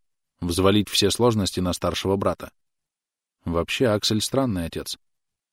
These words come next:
За все время пребывания Томаса в Элизиуме он ни разу не написал ни Томасу, ни ему. И мать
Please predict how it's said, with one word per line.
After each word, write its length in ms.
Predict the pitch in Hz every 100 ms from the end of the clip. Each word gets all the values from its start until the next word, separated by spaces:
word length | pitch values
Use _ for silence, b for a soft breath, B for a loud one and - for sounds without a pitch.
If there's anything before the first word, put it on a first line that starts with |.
| _ -
За 160 | 95
все 180 | 107 175
время 280 | 147 151 131
пребывания 560 | 110 104 101 110 104
Томаса 360 | 92 107 101 98
в 80 | 95
Элизиуме 520 | 113 151 92 78 - _ _ _ -
он 180 | 101 110
ни 60 |
разу 260 | 120 131 117
не 100 | 110
написал 480 | 101 95 98 120 107
ни 120 | 98
Томасу, 440 | 120 123 123 -
ни 140 | 101 98
ему. 340 | 98 92 76 _ _ _ _ _ _ _
И 140 | - 95
мать 240 | 92 85